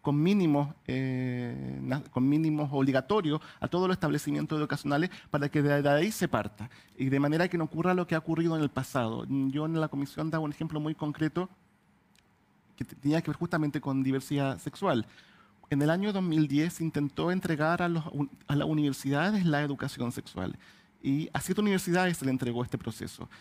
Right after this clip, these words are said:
Y cada colegio tenía que elegir a una de estas universidades para decidir, eh, qué programa, eh, optaba. Podría ser un programa más liberal o más conservador desde el punto de vista de que el colegio se sintiera más cercano. Pero habían diferencias muy alarmantes entre una universidad y otra. Una universidad decía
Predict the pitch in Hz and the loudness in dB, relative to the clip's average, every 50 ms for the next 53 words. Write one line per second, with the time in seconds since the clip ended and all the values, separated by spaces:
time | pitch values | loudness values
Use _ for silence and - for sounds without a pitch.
0 | - - - - 131 - 190 202 226 240 - 233 220 214 214 202 190 - - 131 | -20 -12 -8 -6 -4 0 0 2 2 2 0 0 2 2 2 0 0 -2 -4 -4
1 | 139 151 - - 147 143 147 147 160 165 - 170 151 147 - - - 143 131 127 | -4 -4 -4 -2 0 0 2 2 0 0 2 0 0 0 0 -2 0 0 2 2
2 | 131 143 175 214 233 226 220 160 170 170 185 208 202 - - 156 143 - - - | 2 2 2 2 2 0 2 2 2 2 2 2 0 -2 -4 -6 -6 -6 -6 -4
3 | - 131 127 123 120 123 135 - - 190 196 175 160 156 156 170 190 - - - | 0 0 2 2 2 2 0 -2 -2 0 2 2 4 2 2 2 -2 -2 -2 -2
4 | 156 143 139 135 143 - - 139 139 160 165 165 190 - - - - - _ _ | 0 0 0 0 -2 -2 -2 -2 0 0 0 -2 -2 -4 -6 -20 -20 -20 _ _
5 | - 147 143 139 - - 190 - 214 208 190 185 185 185 185 185 190 190 - - | -4 -2 -2 -2 0 0 0 2 2 2 4 4 2 2 2 2 0 0 0 0
6 | 147 151 151 - - 147 - - - 180 127 101 98 101 92 - - - - - | 0 0 0 0 -2 -6 -4 0 2 2 2 2 0 -2 -4 -6 -10 -10 -4 -2
7 | 139 143 143 143 147 147 - 147 151 139 139 139 135 135 131 131 131 127 127 131 | 0 2 2 2 2 0 0 -2 -2 0 0 2 2 4 4 4 4 4 4 4
8 | 135 135 135 127 127 123 127 120 123 131 147 160 151 143 143 - - 135 - 135 | 4 4 4 2 2 0 2 2 4 4 4 4 2 0 -2 -2 -4 -8 -6 -4
9 | 127 131 127 131 139 151 165 165 147 131 147 156 131 - 151 147 151 160 - 180 | -2 -2 0 0 0 2 2 2 2 2 0 -2 0 0 2 2 2 0 0 0
10 | 165 160 156 - 160 - - 196 170 170 175 - 175 165 165 165 156 156 - - | 0 0 0 0 0 0 0 0 0 -4 -6 -6 -4 -2 0 0 0 0 -2 -4
11 | - - 139 - - - - - - - - - - - - - 156 147 147 151 | -4 -4 -4 -4 -4 -8 -14 -18 -20 -20 -20 -20 -20 -12 -4 0 2 4 4 4
12 | 180 220 233 233 - - 175 208 208 - 175 175 196 214 208 190 175 170 180 220 | 4 2 2 2 2 2 2 2 2 2 2 4 4 4 4 4 2 2 2 2
13 | 247 233 - - 170 151 147 143 143 143 143 143 147 - 143 139 139 143 143 143 | 2 0 0 2 4 4 6 6 6 4 4 2 2 2 2 4 4 4 4 4
14 | 147 143 139 143 - - 135 123 151 208 247 208 - 113 107 104 123 143 143 151 | 4 4 4 4 2 2 2 2 4 4 4 2 2 0 -2 0 0 0 2 2
15 | 143 139 135 - 147 143 143 143 147 139 - 156 147 139 143 | 2 2 2 2 2 2 2 2 2 2 2 2 2 2 0